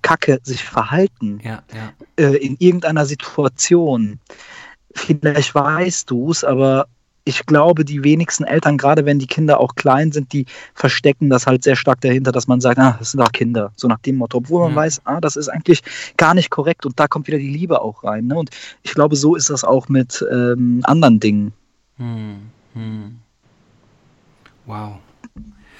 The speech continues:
Speaker 2: Wow, Dennis, das war jetzt grad ein richtiger Deep Talk,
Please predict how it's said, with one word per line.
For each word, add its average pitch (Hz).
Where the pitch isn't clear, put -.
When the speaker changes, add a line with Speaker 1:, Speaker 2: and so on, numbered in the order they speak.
Speaker 2:
Wow, 143
Dennis, 180
das 143
war 196
jetzt 143
grad -
ein 120
richtiger 143
Deep 180
Talk, 143